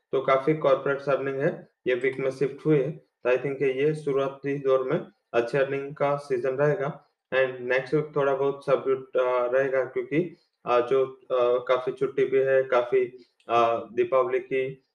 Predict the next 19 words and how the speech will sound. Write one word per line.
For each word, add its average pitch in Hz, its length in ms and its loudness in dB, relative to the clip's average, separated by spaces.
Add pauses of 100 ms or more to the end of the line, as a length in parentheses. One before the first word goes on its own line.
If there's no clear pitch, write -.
(140)
अ, 120 100 2
फेस्टिविटी 131 580 0
भी 139 140 0
है, 185 120 0
तो - 160 -4
इस 120 180 0
हिसाब 131 240 2
से 185 180 -2
काफी 131 300 0
कम 143 280 -2
कॉर्पोरेट 131 420 0
हो 135 120 0
गए, 143 100 0
वो 139 280 0
नेक्स्ट 120 320 -2
वीक 135 180 -4
में 131 120 0
अर्निंग 131 340 -4
देंगे। 156 320 2